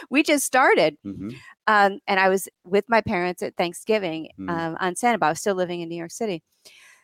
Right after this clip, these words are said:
Speaker 1: So my dad said, "Well, okay, we'll just get one made." And I said, "Dad, we have two weeks." And he said, "We're good. We'll get one made here. I know somebody from our church who's a documentary filmmaker."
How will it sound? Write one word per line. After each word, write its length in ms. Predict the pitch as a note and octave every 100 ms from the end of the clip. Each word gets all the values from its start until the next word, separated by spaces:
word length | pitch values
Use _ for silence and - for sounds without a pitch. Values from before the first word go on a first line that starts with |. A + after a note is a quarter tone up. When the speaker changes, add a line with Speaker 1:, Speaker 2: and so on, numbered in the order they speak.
| -
Speaker 1:
So 200 | A#3 G#3+ - _ -
my 160 | G3 F3+
dad 300 | G3+ B3 C4
said, 180 | G3 F3+
"Well, 460 | A3 A3+ C#3+ F#3 -
okay, 260 | C#4+ B3+
we'll 180 | A#3+ B3+
just 340 | G3+ A#3+ - -
get 160 | A3+
one 200 | A#3+ A#3
made." 280 | B3 F#4 F3+
And 100 | F#3
I 60 | G3
said, 180 | G#3+
"Dad, 220 | B3 F4 A#3+
we 80 |
have 160 | C4 A#3+
two 200 | - D4+
weeks." 580 | F4+ A4 - - - - _ _ _ _ -
And 160 | A3 G3+
he 60 |
said, 160 | G3+ A3
"We're 100 | G#3+
good. 240 | G#3 G#3 F3+
We'll 120 | F#3+
get 180 | G#3+ A3
one 160 | A3
made 200 | C4 C#4
here. 340 | E4+ A#4 - -
I 180 | G#3 A#3+
know 200 | D#4 D4
somebody 500 | C#4 A3 G3 G3 G#3
from 240 | - G3+ G#3+
our 140 | B3+
church 580 | - G3 F#3 - - - _ _ -
who's 160 | A3
a 60 | B3+
documentary 600 | A3 F#3+ - G#3+ G#3 A#3
filmmaker." 600 | - D4 D#4 F3 - E3